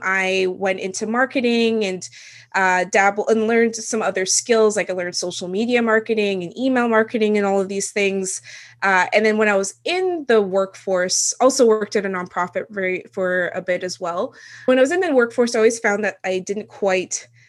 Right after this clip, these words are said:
fit in <laughs> with the typical kind of nine-to-five culture. Like, I really just like to do my own thing and, um, be in, be in control. So I was always kind of thinking, even when I was in these jobs, like, what could be my, like,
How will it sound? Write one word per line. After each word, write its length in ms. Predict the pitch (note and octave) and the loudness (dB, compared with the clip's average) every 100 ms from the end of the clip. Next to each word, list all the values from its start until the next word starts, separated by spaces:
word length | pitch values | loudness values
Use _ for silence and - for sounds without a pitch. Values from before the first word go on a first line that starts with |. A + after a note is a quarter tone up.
| _ | _
fit 300 | - - A3 | -6 4 4
in 320 | - A3+ C#4 F4 - | 6 4 6 4 2
<laughs> 260 | F#4+ B3+ | 0 0
with 320 | C4 B3 B3 - - - - _ | 4 4 4 -6 -18 -18 -20 _
the 100 | B3 | -4
typical 520 | B3 C#4 C4+ C4+ C4 | 0 2 2 2 0
kind 280 | B3+ B3 A#3 | 2 0 2
of 80 | A#3 | 0
nine-to-five 640 | G#3+ A3 A#3+ A#3+ G#3+ G#3+ | 0 0 -4 0 0 0
culture. 600 | - G#3 G#3 - B3+ A#3+ | -4 -4 -4 0 4 6
Like, 220 | A#3 G3 | 4 4
I 120 | G3 | 2
really 340 | F#3 F#3+ G3+ G3 | 0 0 0 0
just 200 | G3 - | -2 -4
like 160 | F#3 - | -6 -6
to 80 | |
do 180 | F#3 F#3+ | -6 -4
my 180 | F3+ F3 | -4 -6
own 140 | F3 | -8
thing 580 | F3 _ C#4 C4+ C4 A#3 | -10 _ 2 2 2 0
and, 180 | F#3 F3+ - - - _ | -2 -6 -14 -20 -20 _
um, 420 | G3 F#3+ F3 F3 | 2 2 2 -2
be 200 | G3 G#3 | -2 2
in, 220 | F#3+ F#3 - - | 2 0 -10 -12
be 140 | G#3+ G3+ | -4 -4
in 80 | F#3+ | -4
control. 720 | F#3+ - B3+ B3+ B3+ B3 B3 - - - | -10 -4 2 6 8 6 2 -14 -20 -8
So 720 | - - G3+ G3 G3 F#3+ F#3 | -2 2 4 6 4 4 2
I 240 | G#3 G3+ G3 _ | 4 4 2 _
was 320 | A3 G#3+ - | 0 0 -2
always 320 | - C4 D4+ | 2 4 4
kind 180 | D4 D4 | 2 0
of 100 | A#3+ | 0
thinking, 380 | - G#3 A3+ A3 | -2 -4 -2 -2
even 220 | G#3+ A3 | 2 4
when 100 | G#3+ | 4
I 40 | G3 | 2
was 120 | F#3+ | 0
in 120 | F#3+ | 0
these 180 | F#3 F#3 | -2 -2
jobs, 360 | F3+ F3 - | -2 -2 -2
like, 200 | F#3 E3+ | -2 -2
what 260 | F#3 F#3+ F#3+ | 2 2 2
could 160 | A3 G#3+ | -8 -4
be 200 | F#3 F#3 | -2 0
my, 300 | E3+ E3+ E3+ | 2 2 2
like, 280 | E3+ D#3+ | 0 -2